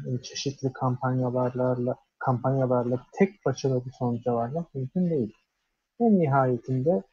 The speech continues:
en azından ben iktisatçı olarak derim ki günün sonunda,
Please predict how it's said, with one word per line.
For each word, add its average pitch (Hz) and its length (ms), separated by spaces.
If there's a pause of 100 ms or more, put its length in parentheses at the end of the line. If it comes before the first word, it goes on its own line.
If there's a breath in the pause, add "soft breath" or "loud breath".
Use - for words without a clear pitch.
en 151 100
azından 120 400
ben 123 280
iktisatçı - 580
olarak 123 300 (100)
derim 127 300
ki 180 180 (720)
günün 170 260
sonunda, 120 480